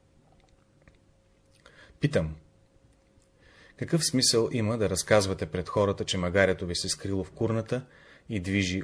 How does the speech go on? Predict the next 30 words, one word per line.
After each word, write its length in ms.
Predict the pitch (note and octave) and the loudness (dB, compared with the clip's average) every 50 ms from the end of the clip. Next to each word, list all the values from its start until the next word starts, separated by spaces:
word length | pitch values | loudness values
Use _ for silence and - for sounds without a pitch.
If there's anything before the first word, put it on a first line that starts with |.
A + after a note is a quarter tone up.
| - | -6
ушите 340 | - - - - D#2+ - - | -4 -4 -4 -4 -4 -8 -8
си? 260 | - - - - - _ _ _ _ _ _ _ - - - - - - - - - - - - - - - - _ _ _ _ _ _ _ _ _ _ _ _ _ _ _ _ _ _ _ _ _ _ _ _ _ _ _ _ - - | -6 -6 -6 -8 -10 _ _ _ _ _ _ _ -20 -20 -20 -20 -20 -20 -20 -20 -20 -20 -20 -20 -20 -20 -20 -20 _ _ _ _ _ _ _ _ _ _ _ _ _ _ _ _ _ _ _ _ _ _ _ _ _ _ _ _ -6 -4
На 100 | B2 A#2 | -4 0
когото 340 | - B2 B2 D3 D3 D3+ D3 | 0 6 6 6 8 8 6
и 40 | |
да 100 | B2+ C3 | 6 6
разказвате, 640 | B2 A#2+ - - C3 B2+ B2 B2 B2 A#2 - B2 A#2 | 4 4 4 6 6 6 6 6 4 2 2 2 0
бой 260 | G#2+ G#2+ A#2 A#2+ A#2 | 4 6 8 8 8
ви 80 | A2 G#2+ | 6 2
очаква. 460 | G2 - - G2 F2 D#2 - E2+ D#2 - - _ _ _ _ _ _ _ _ _ _ _ _ _ _ _ - _ _ _ - | 0 0 0 0 -2 -2 -4 -10 -10 -10 -12 _ _ _ _ _ _ _ _ _ _ _ _ _ _ _ -20 _ _ _ -6
Всички 440 | - - C#3 C#3 C#3+ - - - B2+ | 0 2 4 4 4 0 0 0 0
лъжливи 440 | A#2+ A2 G2+ F#2 G#2 A#2 A#2 A2+ | 2 2 2 2 2 2 2 2
учения, 520 | A2 G#2 - - A#2+ A#2 A2 G2 F2 E2 D#2+ - | 2 0 2 4 4 4 6 4 2 0 0 -2
всички 340 | - - G#2 - - A#2 | -2 -2 -2 -2 -2 0
заблуждения 680 | G2+ G#2 G2 F#2 F2+ G2+ F2+ F2 G#2+ A2+ B2 A2+ F#2+ E2+ | 2 2 0 0 -2 -4 0 4 4 6 6 6 2 0
в 60 | - | 0
света 380 | - - F#2+ D#2 - F#2 E2+ - - - - - - - _ _ - | -2 -4 -4 -2 -2 -2 -2 -2 -8 -20 -20 -20 -20 -20 _ _ -2
приличат 420 | G#2 G2+ G#2+ G#2+ - G#2+ F2+ D#2+ | 0 2 2 2 2 0 -2 -2
на 140 | G2 F#2+ - | -4 -6 -4
краставото 560 | - A2 G#2+ G2+ - - G#2+ G2 G2 - G2+ | 0 2 2 2 2 0 -2 -4 -2 -2 -2
магаре, 500 | F#2+ F#2+ F#2+ - G#2 G#2 G2 A2 B2+ - - _ _ _ _ _ _ _ _ _ _ _ _ _ _ _ _ - | -2 -2 0 2 4 4 4 2 0 -6 -14 _ _ _ _ _ _ _ _ _ _ _ _ _ _ _ _ -2
което 340 | - A#2 B2 B2 - - | 4 4 4 4 4 0
един 340 | A#2+ A2+ A2 A2 B2 B2 B2 | 0 0 2 2 2 2 2
ден 160 | A2+ A#2 A#2 | 2 0 0
ще 180 | A2+ - - G#2 | -2 -2 -2 -2
влезе 360 | F#2 G#2 A2 A2+ G#2+ A2+ A2+ | 2 6 6 6 6 4 -2
в 80 | - - | -4 -4
курната 420 | - - B2 A#2 A2 G#2 - G#2+ | -2 -2 0 0 0 -2 -2 -2
на 120 | G#2 G2 F#2+ | -4 -2 -4
чешмата 580 | - - - - G#2+ G#2+ G#2+ - - A2 G#2+ | -4 -6 -4 0 0 0 0 0 -6 -8 -8